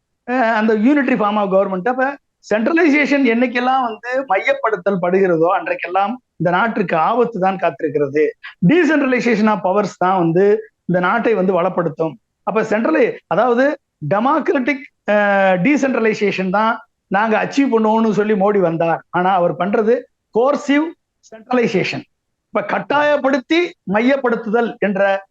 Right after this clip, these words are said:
கொள்கைய, அஹ், பி ஜே பி கவர்மெண்ட், மோடி கவர்மெண்ட், அமித்ஷா கவர்மெண்ட் எல்லாம் சேர்ந்து இவர்கள் வந்து subverting the constitution and article, அஹ், வந்து அவங்க இப்ப, இப்ப செயல்படுத்துறாங்க.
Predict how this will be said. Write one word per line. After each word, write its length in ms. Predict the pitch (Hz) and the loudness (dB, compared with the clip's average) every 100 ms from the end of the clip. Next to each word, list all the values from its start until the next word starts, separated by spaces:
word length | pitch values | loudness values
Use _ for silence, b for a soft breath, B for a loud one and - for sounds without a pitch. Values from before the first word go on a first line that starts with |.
| _ | _
கொள்கைய, 400 | - 254 262 214 180 190 - _ _ _ _ - | -2 0 2 2 2 0 -4 _ _ _ _ -4
அஹ், 460 | 202 202 190 185 180 | 0 2 2 2 0
பி 140 | 202 285 | 0 2
ஜே 140 | 269 | 2
பி 100 | 214 | 0
கவர்மெண்ட், 480 | 202 185 185 214 214 | 0 0 0 -2 -2
மோடி 300 | 190 226 233 | 0 0 0
கவர்மெண்ட், 400 | 185 180 190 233 | 0 0 0 -6
அமித்ஷா 380 | - 233 - 226 | -6 -10 -2 -2
கவர்மெண்ட் 360 | 165 175 170 233 _ _ _ - | 0 0 -2 -8 _ _ _ -2
எல்லாம் 360 | 214 226 254 | 0 2 0
சேர்ந்து 540 | 233 208 214 185 202 240 | 0 0 0 2 2 2
இவர்கள் 340 | 202 202 190 | 0 2 0
வந்து 180 | 180 202 330 - _ _ _ | 0 -2 -4 -8 _ _ _
subverting 580 | - 226 269 311 320 330 | -4 0 0 0 0 2
the 160 | 320 294 277 | 2 0 -2
constitution 640 | 214 254 254 214 175 185 269 - _ _ _ | -2 0 -2 -4 -4 -4 -6 -8 _ _ _
and 220 | 220 247 226 | 0 2 2
article, 460 | 196 226 214 170 254 370 _ _ _ _ _ | 0 0 -2 0 0 -2 _ _ _ _ _
அஹ், 1120 | 190 214 214 202 196 190 190 185 185 180 180 175 | 0 2 2 2 2 2 2 2 2 2 2 2
வந்து 240 | 190 254 269 | 2 4 2
அவங்க 220 | 226 214 | 2 0
இப்ப, 160 | 196 190 185 180 180 | 0 2 2 -2 -10
இப்ப 200 | - 175 170 170 | -10 -8 -6 -4
செயல்படுத்துறாங்க. 640 | 226 254 226 180 175 170 | 0 0 0 0 0 0